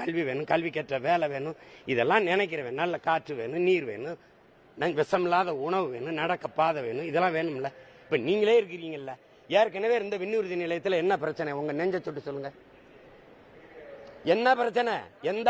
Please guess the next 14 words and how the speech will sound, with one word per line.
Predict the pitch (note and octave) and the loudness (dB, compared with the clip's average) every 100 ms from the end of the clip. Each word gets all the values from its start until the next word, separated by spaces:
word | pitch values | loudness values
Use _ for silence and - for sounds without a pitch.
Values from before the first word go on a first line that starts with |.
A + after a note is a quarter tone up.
| A3 G#3 | 4 2
பயணி | A3 A3+ G#3 | 2 2 0
வெளியில | G#3 G#3 | 0 -2
வந்து | G3+ G3 F#3 | -2 -2 -2
நின்னு | F#3 F#3 F#3 - - | -2 -4 -8 -12 -4
எனக்கு | F#3+ D#3 D3 C#3 D#3 | -2 -2 -6 -2 0
வசதி | F3 G3 F3 | 0 -2 -2
பத்தலைன்னா, | E3 E3+ D#3 A#2 F2 - | 0 0 -2 -6 -10 -2
இது | E3 | 0
எத்தனாயிரம் | D#3 G3 F3+ D3 D3 | 2 0 0 -2 -4
கோடி? | C#3 - - - - - - - - - - - - | -6 -12 -20 -20 -20 -20 -20 -20 -20 -20 -20 -10 -2
இதை | D#3+ F3+ | 2 2
கட்டின | D3+ G#3 F3+ | 0 -2 2
முதலாளி | G3 F#3 E3 | 2 2 0
யாரு? | B2 | -6